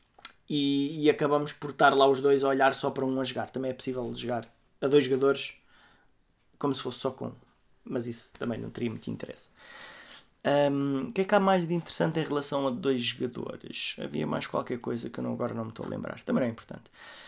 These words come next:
Portanto, em relação à variedade, pá, o jogo é, é muito variado. Al-, além das, dos níveis normais, eh, há níveis em que andamos num, num carrinho da mina. Pá, esses níveis são brutais. Há outros que andamos tipo num, num barril de foguete.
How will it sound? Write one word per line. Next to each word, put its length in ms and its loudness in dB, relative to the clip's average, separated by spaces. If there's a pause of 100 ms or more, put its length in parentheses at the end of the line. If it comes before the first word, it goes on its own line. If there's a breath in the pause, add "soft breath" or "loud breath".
(140)
Portanto, 300 -2
em 80 10
relação 320 8
à 40 8
variedade, 520 2 (100)
pá, 300 -2
o 80 -2
jogo 220 4
é, 260 2
é 20 2
muito 200 -2
variado. 340 2
Al-, 540 2
além 560 4
das, 420 2 (480 loud breath)
dos 260 -2
níveis 300 4
normais, 840 0 (360 loud breath)
eh, 320 -4
há 140 2
níveis 300 2
em 80 -2
que 80 -6
andamos 320 -2
num, 640 -4
num 180 -4
carrinho 280 -2
da 80 2
mina. 500 0
Pá, 220 -10 (140)
esses 200 -6
níveis 240 -2
são 140 -4
brutais. 520 -4
Há 100 4
outros 260 6
que 80 -2
andamos 300 0
tipo 240 -8
num, 520 -4 (300)
num 120 0
barril 280 0
de 60 -4
foguete. 520 0